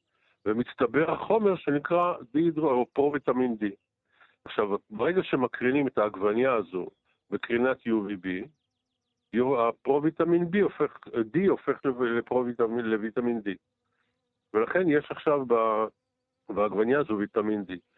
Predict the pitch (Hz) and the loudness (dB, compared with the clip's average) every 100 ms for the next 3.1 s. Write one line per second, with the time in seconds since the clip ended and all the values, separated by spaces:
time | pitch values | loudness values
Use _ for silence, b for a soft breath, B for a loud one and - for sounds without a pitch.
0 | b b 113 - 120 156 185 - 131 131 | b b -4 0 2 2 0 -2 0 0
1 | 131 127 110 123 117 - 90 85 90 95 | 0 -2 0 0 -2 -6 -10 -6 -6 -2
2 | 127 - 110 107 - 151 165 117 101 101 | -4 -4 -8 -8 -4 -2 0 0 0 2
3 | 110 | -2